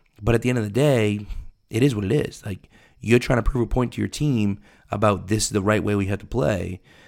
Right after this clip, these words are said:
So y-, that's y-, kinda what you have to do. And so, you know, people aren't gonna like it. People are probably gonna talk about it. But you know what? People can talk about all they want. The Baltimore Ravens ran a fake field goal up thirty-five points last week against the Miami Dolphins.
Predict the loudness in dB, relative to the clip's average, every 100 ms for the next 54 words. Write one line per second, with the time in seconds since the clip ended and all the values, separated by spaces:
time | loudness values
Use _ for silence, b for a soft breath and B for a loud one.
0 | b b -4 -2 -2 -4 _ -16 -14 -8
1 | -6 -6 -4 -4 -2 -2 0 -2 -4 0
2 | 0 0 -8 -10 -4 2 2 2 -2 -10
3 | -18 _ _ _ _ _ -6 0 0 0
4 | 0 2 2 0 0 0 0 -2 0 0
5 | 0 -2 -4 -2 -2 0 -2 -2 -4 -2
6 | 0 -2 -8 b b b b b 0 2
7 | 2 2 2 2 2 2 2 2 0 -4
8 | B B 4 8 8 6 4 6 6 6
9 | 2 -2 -8 -2 2 2 6 4 4 4
10 | 4 6 4 4 0 2 -2 0 -2 -2
11 | -14 -2 0 0 -4 -10 -14 _ _ -6
12 | -2 -2 -2 -4 -2 -4 -6 -10 -12 -20